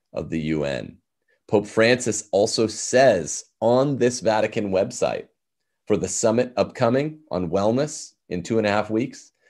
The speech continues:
that they want to bring about, to instantiate, to impose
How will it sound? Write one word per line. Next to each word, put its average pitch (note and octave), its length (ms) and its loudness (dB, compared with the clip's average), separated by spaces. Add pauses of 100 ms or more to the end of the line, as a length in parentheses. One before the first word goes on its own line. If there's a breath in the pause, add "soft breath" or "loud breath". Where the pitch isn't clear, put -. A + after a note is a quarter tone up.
(360)
that F#2 160 -2
they G2 100 2
want G2 260 0
to A2+ 320 -2 (1700)
bring A2+ 300 2
about, A2+ 420 2
to G#2 100 -6
instantiate, G#2+ 800 -2
to - 140 -6
impose F2+ 840 -4